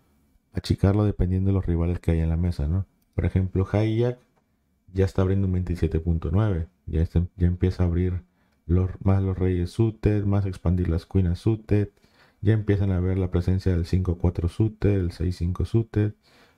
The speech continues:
El as ocho ya está abriendo con alguna frecuencia. Entonces ya,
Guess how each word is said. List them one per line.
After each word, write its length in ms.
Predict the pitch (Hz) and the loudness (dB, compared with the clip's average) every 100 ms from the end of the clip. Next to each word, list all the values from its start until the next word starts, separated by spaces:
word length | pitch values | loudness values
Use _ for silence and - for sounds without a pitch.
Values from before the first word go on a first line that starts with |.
| _ | _
El 200 | 90 95 | 2 2
as 180 | 90 101 | 2 0
ocho 220 | 98 95 | 0 0
ya 180 | 92 90 | 0 0
está 140 | 90 | 0
abriendo 260 | 87 95 90 | 0 0 0
con 140 | 90 | 0
alguna 320 | 87 90 90 | 0 0 0
frecuencia. 760 | 85 82 - 113 110 107 107 107 _ _ _ _ _ | -2 -2 0 0 0 -2 -2 -4 _ _ _ _ _
Entonces 480 | 87 92 90 92 92 | -4 0 0 0 0
ya, 600 | 95 101 104 101 101 95 | 0 0 0 -2 -2 -2